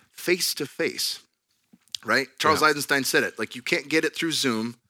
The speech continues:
Speaker 1: It's nice to be able to FaceTime mom. It's better than a phone call, but it's not the same as hugging mom.
Speaker 2: That's right.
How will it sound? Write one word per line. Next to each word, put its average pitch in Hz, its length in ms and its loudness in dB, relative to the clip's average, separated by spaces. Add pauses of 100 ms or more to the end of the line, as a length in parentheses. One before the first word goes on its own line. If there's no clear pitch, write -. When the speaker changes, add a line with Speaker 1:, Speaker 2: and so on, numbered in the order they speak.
(760)
Speaker 1:
It's - 200 -4
nice 143 240 4
to 156 80 -4
be 151 100 2
able 151 140 4
to 147 60 0
FaceTime 151 560 0
mom. 143 340 0
It's 131 120 -6
better 127 220 0
than 151 140 -4
a - 20 -2
phone 135 300 -2
call, 131 260 -2
but 135 160 -4
it's - 160 -6
not 160 200 0
the 113 60 -6
same 104 300 -2
as 95 80 -8
hugging 95 400 -8
mom. 78 320 -16
Speaker 2:
That's 90 220 -12
right. 87 180 -8